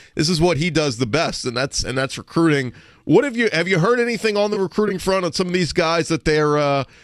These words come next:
that they're trying to, to, to persuade? I mean, uh, we already know a lot of the guys who are committed, but there's a lot of these guys still up in the air, and some Louisiana guys like Puka Williams and, uh, others who are still kinda looking around. Um,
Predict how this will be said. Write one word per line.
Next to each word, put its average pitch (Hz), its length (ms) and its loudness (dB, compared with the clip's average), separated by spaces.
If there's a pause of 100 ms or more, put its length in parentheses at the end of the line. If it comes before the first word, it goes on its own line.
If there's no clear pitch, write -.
(200)
that 143 160 0
they're 170 140 2
trying 175 320 0
to, 160 140 2
to, - 320 -2
to - 260 -4
persuade? 160 600 0
I 147 100 0
mean, 143 240 0
uh, 135 280 0
we 135 240 0
already 160 240 2
know 147 220 2
a - 20 4
lot 143 180 0
of 131 60 -2
the 123 80 -2
guys 135 220 0
who 143 100 0
are 123 60 -2
committed, 143 520 0
but 135 260 0 (320)
there's 156 140 0
a 196 60 4
lot 208 120 2
of 226 40 -2
these 214 160 -2
guys 202 260 2
still 202 200 2
up 190 120 0
in 180 60 -2
the 170 100 0
air, 190 120 0
and 190 100 -4
some 196 160 -2
Louisiana 190 560 0
guys 110 320 -6
like 113 160 -10
Puka 160 240 -4
Williams 151 640 0
and, 117 180 -4 (320)
uh, 123 360 0
others 156 400 0
who 151 180 2
are 143 240 2 (160)
still 180 300 0
kinda 185 240 -2
looking 165 320 0
around. 151 640 0
Um, 131 480 -4